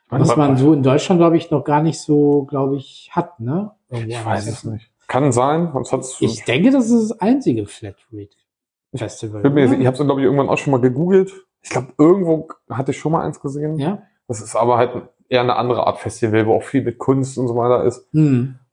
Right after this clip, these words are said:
Speaker 1: Auch Musik und, äh, jetzt nicht vergleichbar damit. In, in der Richtung, wie die es machen, rein Musikfestival, ja, doch, werden sie wahrscheinlich die einzigen sein.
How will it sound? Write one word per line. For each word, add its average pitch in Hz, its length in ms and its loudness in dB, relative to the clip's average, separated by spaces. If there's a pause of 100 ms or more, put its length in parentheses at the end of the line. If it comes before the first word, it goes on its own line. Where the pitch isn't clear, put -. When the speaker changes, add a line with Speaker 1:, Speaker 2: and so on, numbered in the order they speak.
(100)
Speaker 1:
Auch 135 220 0
Musik 139 520 4
und, 120 420 0
äh, 82 320 2 (1400)
jetzt 120 200 -2
nicht 120 140 0
vergleichbar 104 480 0
damit. 95 320 -6 (760)
In, 117 140 -2
in 120 180 2
der 147 160 4
Richtung, 151 280 2
wie 120 80 0
die 143 100 0
es 156 120 -2
machen, 131 200 2
rein 127 340 2
Musikfestival, 117 880 0
ja, 98 320 0
doch, - 200 -14 (220)
werden 110 180 0
sie 104 60 -2
wahrscheinlich 107 320 -6
die - 60 -6
einzigen 101 260 -6
sein. 98 260 -4